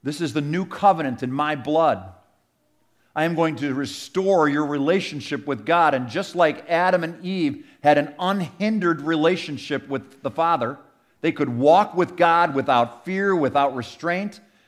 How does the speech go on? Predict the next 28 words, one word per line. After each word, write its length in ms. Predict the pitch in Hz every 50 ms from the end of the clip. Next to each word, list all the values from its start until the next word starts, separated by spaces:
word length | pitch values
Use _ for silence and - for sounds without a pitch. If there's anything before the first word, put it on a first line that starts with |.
| _
There 100 | - 139
was 220 | 139 139 143 117 131
no, 340 | 160 170 156 127 107 - - -
there 100 | 143 139
was 140 | 131 123 117
no 140 | 151 143
break 560 | 113 92 - - 120 147 160 180 196 196 - -
because 280 | 151 143 151 131 110
God 300 | - 160 165 160 165 143
was 140 | 135 131 -
holy 520 | - - - 170 175 180 180 190 180 175
and 120 | 151 131 131
we 140 | 151 160 160
weren't. 380 | 139 139 151 170 190 190 - - _ _ _ _ _
Because 300 | - 135 - 165 147 131
of 140 | 131 107 -
Christ's 520 | - - - 202 196 214 208 - - -
righteousness 800 | 165 190 196 214 208 214 - 147 117 - - 131 143 151 - - - _ _ _ -
and 100 | 143 156
what 100 | 170 160
was 120 | 151 -
accomplished 540 | 135 127 - 180 190 208 214 208 208 - -
on 120 | 180 170
the 80 | 151 147
cross, 440 | - - 180 180 165 151 139 - - - - - _ -
we 140 | 156 202
are 80 | 202 180
now 520 | 156 160 170 180 185 196 202 208 202 180